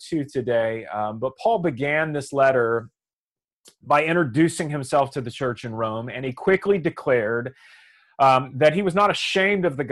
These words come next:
gospel in any way, shape, or form, because the gospel to Paul is the power of God to save everyone who believes, he said.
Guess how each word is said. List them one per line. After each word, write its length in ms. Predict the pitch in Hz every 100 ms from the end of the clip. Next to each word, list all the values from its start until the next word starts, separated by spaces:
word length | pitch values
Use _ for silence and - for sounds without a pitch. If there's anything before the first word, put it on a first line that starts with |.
| 131
gospel 440 | 117 - 110 104
in 140 | 123 131
any 220 | 147 160
way, 180 | 147 127
shape, 300 | - 135 127
or 80 | 120
form, 340 | - 202 170
because 400 | 143 143 147 127
the 120 | 143
gospel 560 | 127 151 175 196 - 202
to 100 | 190
Paul 500 | - 165 143 135 135 139
is 280 | 151 131 147 117
the 240 | 156 214 202
power 540 | - 180 175 170 160
of 220 | 127 139 131
God 520 | 135 120 113 113 120 _ _ _ _ -
to 120 | 147
save 420 | - 180 170 160
everyone 540 | 143 139 147 151 135 131
who 200 | 127 123
believes, 800 | 113 110 131 143 104 78 - -
he 160 | - 107
said. 420 | - 87 85